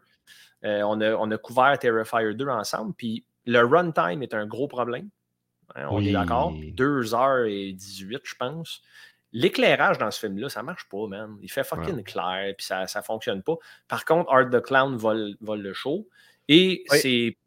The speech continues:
Speaker 1: parmi les scènes de gore les plus graphiques et violentes et over the top que j'ai vues. Fait que, tu sais, j'ai pas, je suis pas choqué que ce film-là ait des awards.
Speaker 2: Non,
Speaker 1: Nope,
Speaker 2: c'est
Speaker 1: ça me dérange, mais bon, c'est, c'est flavor of the,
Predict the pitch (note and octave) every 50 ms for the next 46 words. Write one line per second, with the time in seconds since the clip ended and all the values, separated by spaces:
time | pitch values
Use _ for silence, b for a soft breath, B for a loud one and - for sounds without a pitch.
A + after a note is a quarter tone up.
0 | _ - D#3+ C#3+ C3+ D3 D3+ D3+ D#3 E3 D#3 C3+ A#2+ A#2 A2 - C3 C3 C3 B2
1 | A2+ A2+ A2 A2+ B2 B2 C3 C3+ A#2 G#2 G#2 - - B2 A#2 A#2 A#2+ A#2+ G#2 A2
2 | A2 G#2 - - C3+ C3+ - - G#2+ G2+ G2+ F#2+ F#2+ G2 G#2 A#2 B2+ A#2 G#2 G#2+
3 | B2 C3+ B2+ - A2 A2 - D3+ D3+ D#3 C#3+ C#3 C#3+ C#3 B2 A#2 A2+ - B2+ B2
4 | B2 - A#2+ A2 G#2+ G#2+ A2 G#2 G2+ F#2+ F#2+ G2+ G#2+ G#2+ - G2+ G2 - - D3
5 | D3 C#3+ _ _ _ _ _ _ _ _ _ _ _ - A#2 G#2+ B2 B2 A#2 -
6 | - D#3+ D#3+ - - - - E3 E3 D#3+ - - C#3+ A2+ - - C#3 C#3 - -
7 | A2+ - A#2+ A2 - A#2 A2+ A#2 B2 B2 A2+ G#2+ G#2+ G#2 G2+ G2 F#2+ F#2+ F#2 G2
8 | G2 G2+ G2+ - - - - _ _ _ _ _ _ - F#2+ F2+ B2 C#3 E3+ G3
9 | F3 - - B2 A#2 A2+ G#2+ A2 A2 G#2 A2 C#3+ F#3+ F#3+ D3+ C3 B2 A2+ G#2 G#2
10 | G2 G#2 G#2 G2+ G2 - - A#2+ A#2 G#2+ F#2+ - B2 A#2+ - - D3 C#3 C3+ C3
11 | D#3 D#3 C#3 A#2+ B2 C3 B2 A#2 A2+ A2 G#2+ -